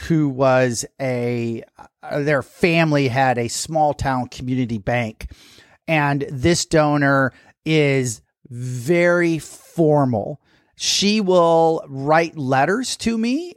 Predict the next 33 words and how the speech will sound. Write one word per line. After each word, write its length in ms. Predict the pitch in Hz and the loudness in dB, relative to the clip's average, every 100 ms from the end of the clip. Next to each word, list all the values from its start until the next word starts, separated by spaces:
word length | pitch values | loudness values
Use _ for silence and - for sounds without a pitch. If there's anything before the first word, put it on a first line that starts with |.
| - | -2
as, 240 | 156 147 | 0 0
as 280 | 143 147 143 | 0 -2 -2
correspondence, 920 | - 165 147 - - 160 175 220 220 | -4 -4 -2 -2 0 0 0 -2 -2
and 260 | - 151 143 | -4 -4 0
they 160 | 160 151 | 0 0
are 160 | 127 - | -2 -6
typewritten 920 | - - 160 - 135 131 151 208 240 - - _ _ - | -6 -2 -2 -2 -2 -2 0 0 -2 -6 -20 _ _ 0
and 280 | 151 143 123 | 2 2 2
they 280 | 165 165 156 | 2 2 2
are 260 | 139 135 127 | 0 0 -2
formal. 960 | - - - 160 151 113 107 135 - _ _ _ - | -8 -18 -10 0 2 0 -4 -10 -16 _ _ _ -2
And, 440 | 151 135 131 117 | 2 2 2 0
uh, 120 | 135 139 | -2 -2
so 300 | - 170 151 | 0 2 2
w-, 240 | 147 160 | 0 -2
in 220 | 165 156 | -4 -4
the, 240 | 147 139 113 | -2 -2 -4
in 200 | 170 160 | -8 -6
the 60 | 139 | -2
past, 380 | 175 170 143 | 0 0 0
when 140 | 147 143 | -2 0
I 80 | 143 | 0
went 220 | 147 143 | -4 -6
to 80 | 127 | -6
see 260 | - 165 | -4 -2
her, 340 | 147 170 175 - _ _ - | 0 0 0 -4 _ _ -14
she, 420 | 139 - 190 202 151 | -8 -6 -4 -2 0
I 220 | 156 147 - | 0 -2 0
always 400 | 180 180 165 - | 2 4 2 0
dressed 340 | 160 139 - | -2 -2 0
up 260 | 123 104 _ | -2 -2 _
because 480 | 151 - 143 135 123 | -4 -4 0 0 -2
her 640 | - - 151 156 185 196 | -6 -4 0 2 0 -4